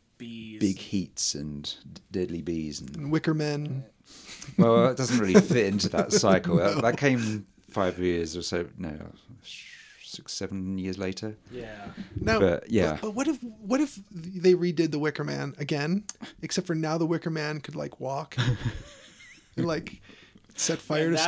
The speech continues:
Speaker 3: stuff?
Speaker 1: what it was missing.
Speaker 3: <laughs> That's
Speaker 2: Yes.
Speaker 3: it.
Speaker 2: Yeah. Wicker Man versus Godzilla.
Speaker 3: Yeah.
Speaker 1: Or the Mecha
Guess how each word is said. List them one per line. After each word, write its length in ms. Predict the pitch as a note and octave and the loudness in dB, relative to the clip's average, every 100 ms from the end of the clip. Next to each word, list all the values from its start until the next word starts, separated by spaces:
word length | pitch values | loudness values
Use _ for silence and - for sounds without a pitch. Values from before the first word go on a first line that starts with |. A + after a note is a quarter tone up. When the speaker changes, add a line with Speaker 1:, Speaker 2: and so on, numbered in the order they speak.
| F3 | 4
Speaker 3:
stuff? 120 | E3 | 2
Speaker 1:
what 200 | D#3+ C#3+ | 0 -2
it 180 | B2 A#2 | -4 -6
was 220 | A#2 G#2 | -12 -12
missing. 580 | G#2 G#2 - G2+ F#2 - B2+ | -16 -16 -16 -16 -18 -14 -16
Speaker 3:
<laughs> 100 | - | 0
That's 320 | - - - | 4 6 8
Speaker 2:
Yes. 400 | A#2 - F#2 - | 8 6 4 -4
Speaker 3:
it. 80 | - D#3 - G3 - G2 | -8 -8 2 2 4 -2
Speaker 2:
Yeah. 60 | G#2+ - | -6 -8
Wicker 260 | B2+ A2 A2+ | -6 -4 -4
Man 180 | A#2 | -6
versus 260 | G2 G2 F#2+ | -6 -8 -8
Godzilla. 480 | F2+ F#2 - G2 F2+ - - - - | -8 -10 -10 -14 -16 -18 -18 -18 -12
Speaker 3:
Yeah. 560 | C#3 F#3 C#4 F#3 A2+ A#2 _ _ _ _ _ - A2 | -8 -8 -6 -6 -8 -14 _ _ _ _ _ -18 -14
Speaker 1:
Or 120 | A2 | -12
the 120 | A2+ | -10
Mecha 640 | A2 A2 A2 - A#2 G#2+ | -12 -14 -16 -14 -14 -14